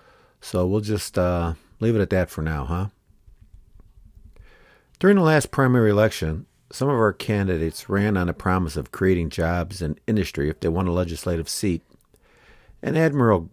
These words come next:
<laughs> admirable goal in and of itself. I was totally opposed to, uh, every one of those candidates. Not because of who they were or what they stood for. No, I was opposed because that is not what a legislator is supposed to do.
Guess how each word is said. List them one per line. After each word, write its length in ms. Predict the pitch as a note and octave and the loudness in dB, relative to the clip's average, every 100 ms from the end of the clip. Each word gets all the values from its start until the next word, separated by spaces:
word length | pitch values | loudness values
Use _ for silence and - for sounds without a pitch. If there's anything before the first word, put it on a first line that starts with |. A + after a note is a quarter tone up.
| - | -20
<laughs> 200 | _ _ | _ _
admirable 600 | - A2 - A2 F2+ D#2+ D#2+ | 0 2 2 2 0 0 -4
goal 400 | D2+ E2 D#2 - | -2 -4 -4 -6
in 160 | - G2 | -4 -2
and 160 | F2+ | 0
of 120 | E2+ D#2 | -2 -4
itself. 560 | D2+ - C#2 C2 - - - - - _ _ - - - _ _ - | -8 -6 -6 -6 -14 -20 -20 -20 -20 _ _ -20 -20 -20 _ _ -6
I 300 | D2+ F2+ G2+ | -2 2 2
was 180 | A2 - | 2 0
totally 320 | B2+ C#3 C3+ | 2 4 6
opposed 640 | A2+ - A#2+ F#2+ E2+ - - | 4 4 4 6 2 -4 -4
to, 360 | G2 F2+ F2 | -2 0 0
uh, 180 | E2+ E2 - | 0 0 0
every 220 | G2 G#2+ | 0 0
one 180 | G2+ G#2+ | 0 0
of 80 | F2+ | 0
those 160 | D#2 | -4
candidates. 760 | - F2+ D#2+ C2+ C2+ - - - _ _ _ - _ - - - _ - | -4 -4 -4 -4 -8 -10 -18 -20 _ _ _ -20 _ -20 -20 -20 _ -6
Not 220 | G#2+ C3 | -2 -2
because 280 | - C3+ B2 | 0 2 2
of 80 | G#2 | 2
who 120 | A2 | 2
they 160 | A#2 | 2
were 400 | A#2 F2 E2 F2+ - | 2 2 0 -2 -4
or 100 | - | -4
what 140 | F2+ G#2+ | -2 0
they 120 | A2+ | -2
stood 340 | - - D2+ | -4 -2 -2
for. 360 | - - D2+ D2+ - _ _ _ _ | -4 -4 -4 -4 -10 _ _ _ _
No, 460 | D#2 D2 D#2+ F#2 B2 - _ | -8 -4 -4 -4 -8 -16 _
I 80 | - | -4
was 120 | A2 | 0
opposed 400 | C3+ - A2+ A#2 | 0 2 2 2
because 360 | - F#2 F#2+ D#2 | -2 -4 -4 -2
that 180 | G#2 A2 | -2 0
is 140 | E2 | 0
not 260 | D#2+ F#2 - | -2 -4 -4
what 100 | E2 | -2
a 40 | |
legislator 540 | E2 F2+ E2 - F2 D#2+ | 0 0 -2 -6 -4 -4
is 40 | |
supposed 300 | - C#2+ - | -6 -8 -6
to 60 | E2+ | -4
do. 320 | C#3+ A2 | 0 0